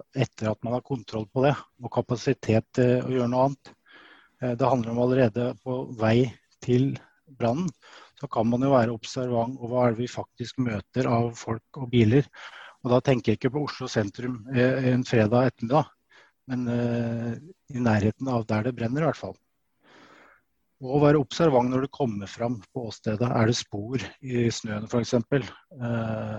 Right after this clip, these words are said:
er det bilspor, fotavtrykk i snøen, så er det noe man bør, eh, merke seg da i hvert fall. Og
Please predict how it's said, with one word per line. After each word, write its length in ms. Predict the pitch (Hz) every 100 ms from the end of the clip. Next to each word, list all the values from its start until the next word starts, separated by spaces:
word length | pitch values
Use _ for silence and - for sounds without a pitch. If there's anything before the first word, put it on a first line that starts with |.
| 113
er 60 |
det 100 | 117
bilspor, 520 | 113 113 95 - 127 123
fotavtrykk 880 | - 120 - 107 107 - 127 _ - - _ _ -
i 60 | 120
snøen, 320 | - 131 165 135
så 380 | - 127 123 127
er 80 | 113
det 140 | 120 120
noe 160 | 123
man 240 | 101 110 113
bør, 240 | 101 107 127
eh, 300 | 131 131 139 117
merke 400 | 127 104 - 107
seg 160 | 139
da 100 | 143
i 60 | 104
hvert 160 | 95 -
fall. 160 | 95 _ _ _ _ - - - - - _ _ _ _ _ _ _ _ _ _
Og 320 | 135 143 151